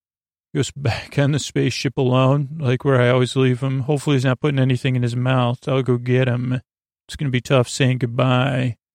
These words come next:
And he walks off. She thinks for a while and watches him walk off. Uh,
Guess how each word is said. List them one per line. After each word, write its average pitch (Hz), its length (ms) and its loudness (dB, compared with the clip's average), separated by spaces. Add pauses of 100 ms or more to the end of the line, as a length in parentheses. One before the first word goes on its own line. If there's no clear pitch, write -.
(1300)
And 123 160 0
he 151 100 2
walks 151 360 2
off. 131 220 2
She - 300 -4
thinks 151 420 -6
for 131 200 -2
a 117 60 -2
while 123 680 -4 (1300)
and 123 140 -4
watches 127 480 0
him 127 180 0
walk 123 440 0
off. 127 640 0
Uh, 131 520 -2